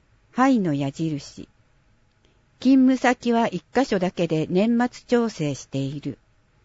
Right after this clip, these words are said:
複数あっても年末調整で合算している場合は、はいへ。いいえの矢印、二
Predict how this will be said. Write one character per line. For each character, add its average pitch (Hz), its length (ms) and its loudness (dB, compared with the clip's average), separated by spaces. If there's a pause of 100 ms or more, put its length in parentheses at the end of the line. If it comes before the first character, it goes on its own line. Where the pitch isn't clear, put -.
(400)
複 - 280 0
数 269 340 2
あ 214 60 2
っ 220 60 0
て 180 200 -2
も 165 140 2
年 220 300 2
末 240 280 -2
調 254 200 2
整 175 280 -2
で 185 120 -4
合 147 180 -4
算 220 340 -4
し - 80 -10
て 208 200 -2
い 208 100 -2
る 202 140 -2
場 180 200 0
合 185 180 -2
は、 180 240 -4
は 226 140 -2
い 143 240 -4
へ。 117 140 -10 (1400)
い 240 260 2
い - 20 4
え 247 100 4
の 190 140 0
矢 135 160 -2
印、 - 580 -8 (420)
二 214 300 0